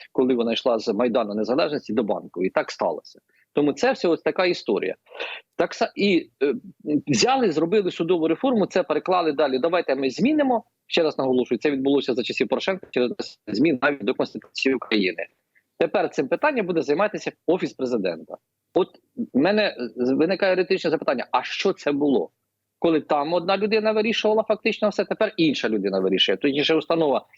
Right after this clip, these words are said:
комітет Верховної Ради, який очолював Ківалов все життя, а тут тепер Офіс Президента. Н-, н-, це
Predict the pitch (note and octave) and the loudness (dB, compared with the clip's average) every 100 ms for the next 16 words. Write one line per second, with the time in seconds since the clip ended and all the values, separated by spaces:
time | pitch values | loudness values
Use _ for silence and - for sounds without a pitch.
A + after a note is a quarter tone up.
0 | _ _ - D#3 E3 D#3 C#3+ D3+ C3+ C3 | _ _ -2 0 0 -2 -2 -2 0 2
1 | A#2+ A#2 A#2+ A#2+ A2+ G#2+ - D3 A#3 B3 | 2 0 -2 0 0 2 2 2 2 -2
2 | - G3+ G#3 G#3 F#3 _ - B2+ A3+ G#3+ | -4 -2 0 0 -4 _ -4 -2 -2 -2
3 | C#3 F#3 E3 D3+ - C#3+ C3+ E2+ D#2+ - | 0 0 0 -2 0 0 0 0 -4 -8
4 | - _ _ _ - E3 - G#3 - - | -20 _ _ _ -2 0 2 0 0 0
5 | G#3+ G#3 | 2 2